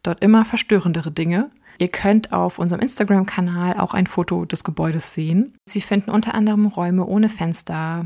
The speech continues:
aber dafür mit Möglichkeiten, mit Gas geflutet zu werden. Falltüren, Schächte, Geheimgänge, ein Krematorium,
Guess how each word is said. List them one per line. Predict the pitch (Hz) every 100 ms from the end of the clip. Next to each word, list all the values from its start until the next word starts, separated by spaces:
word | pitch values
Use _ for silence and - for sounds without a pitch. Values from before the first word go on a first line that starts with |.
| 165 -
aber | 185 190
dafür | 180 196 - 196
mit | 190
Möglichkeiten, | 196 208 - 196 - 180 180 185 185 185 180
mit | 170 -
Gas | 170 170 -
geflutet | - - 220 196 -
zu | 165
werden. | 160 156 151 151 147
Falltüren, | - 196 190 - 180 165 160 160
Schächte, | - 190 - - 160 160 165 160 -
Geheimgänge, | 185 202 202 185 175 165 165 156 156
ein | 190 196
Krematorium, | - 214 208 - 226 185 170 165 160 160